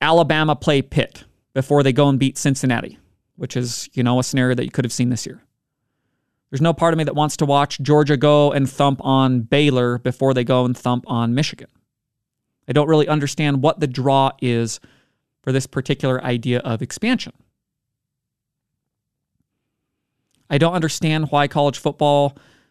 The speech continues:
would be going in the opposite direction of what made it great, which was the regular season, weekly playoff.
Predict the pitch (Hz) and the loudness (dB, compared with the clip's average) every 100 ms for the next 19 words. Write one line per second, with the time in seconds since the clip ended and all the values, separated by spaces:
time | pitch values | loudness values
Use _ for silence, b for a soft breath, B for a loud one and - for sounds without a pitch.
0 | b - 147 135 131 151 151 151 139 127 | b -4 -2 0 2 2 2 0 0 0
1 | 131 135 - 165 135 127 - 139 139 123 | -2 -6 -6 -6 -4 -4 -6 -10 -6 -8
2 | - 131 135 123 120 - - 233 - - | -4 -4 -2 -4 -6 -6 -10 -10 -10 -10
3 | 135 113 123 120 120 123 - 196 - _ | -8 -6 -6 -4 -4 -4 -4 -8 -10 _
4 | _ _ _ _ _ _ _ 135 123 151 | _ _ _ _ _ _ _ -8 -4 -4
5 | 208 196 - _ | -4 -6 -8 _